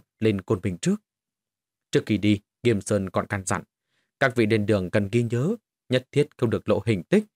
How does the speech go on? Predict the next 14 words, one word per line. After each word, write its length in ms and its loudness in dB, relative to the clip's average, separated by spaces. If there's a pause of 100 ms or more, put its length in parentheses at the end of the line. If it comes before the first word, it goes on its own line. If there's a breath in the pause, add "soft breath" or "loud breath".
(1000)
Cho 160 0
dù 100 2
vùng 260 0
Độ 200 0
Khẩu 220 -2
Xích 300 -2
Thủy 260 -2 (240)
là 120 0
lãnh 180 -2
địa 200 0
Tượng 200 0
quận, 220 0 (520)
Thái 140 0
thú 200 -2